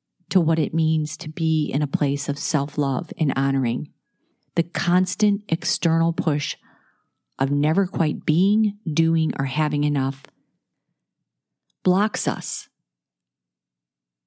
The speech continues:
from the connection that can restore our deep sense of worthiness so that we can rest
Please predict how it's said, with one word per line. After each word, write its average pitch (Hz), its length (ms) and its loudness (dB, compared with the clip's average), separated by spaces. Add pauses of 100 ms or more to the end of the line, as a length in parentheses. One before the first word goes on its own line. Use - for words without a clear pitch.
(280)
from 185 180 2
the 170 80 4
connection 170 560 0
that 151 180 -2
can 170 160 -2
restore 196 1040 0 (680)
our 160 100 4
deep 151 260 0
sense 156 240 0
of 143 120 -2
worthiness 139 720 -2 (1800)
so - 160 2
that 185 180 2
we 208 380 2
can 165 360 0
rest 180 600 0